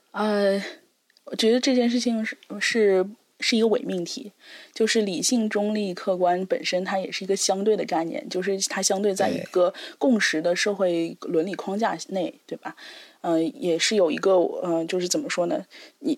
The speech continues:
Speaker 1: 你的社会伦理框架、你的共识、你的主流思想，所有的这些东西都是带有这个情绪滤镜设下来的。至少有一个滤镜是我们不能让人类灭亡，对吧？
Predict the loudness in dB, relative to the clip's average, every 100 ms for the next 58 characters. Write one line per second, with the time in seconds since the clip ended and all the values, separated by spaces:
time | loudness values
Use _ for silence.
0 | 0 2 2 4 2 4 4 4 0 -2
1 | -6 -4 -2 -4 -4 -4 2 4 4 0
2 | -4 -4 -6 -8 -10 -10 -8 -2 0 0
3 | 0 0 0 -2 -4 -2 2 4 4 2
4 | 2 4 2 4 4 4 2 0 2 2
5 | 4 2 4 4 2 -10 -20 -20 -20 _
6 | _ _ 2 4 2 0 -2 0 -2 -2
7 | -4 -4 -2 -2 -2 -6 -14 _ _ 0
8 | 0 0 -4 -12 -14 -12 -2 2 2 4
9 | 2 2 2 4 4 0 -2 0 0 2
10 | 2 0 -14 -20 _ 2 2 2 2 2
11 | 2 2 2 2 0 -2 -2 -6 -6 -8